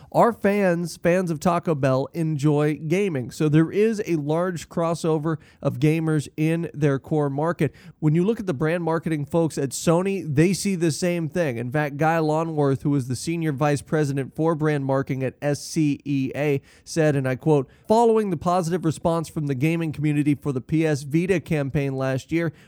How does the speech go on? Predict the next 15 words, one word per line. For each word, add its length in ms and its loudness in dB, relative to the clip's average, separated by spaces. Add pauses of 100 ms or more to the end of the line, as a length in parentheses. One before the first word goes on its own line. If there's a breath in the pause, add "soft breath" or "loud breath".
we 140 4
are 40 4
thrilled 300 0
to 60 2
have 160 -2
the 120 0
opportunity 600 -2
to 60 -2
partner 320 -4
with 180 -4
Taco 340 -2
Bell 280 0
to 120 -10
tap 400 -2
into 480 2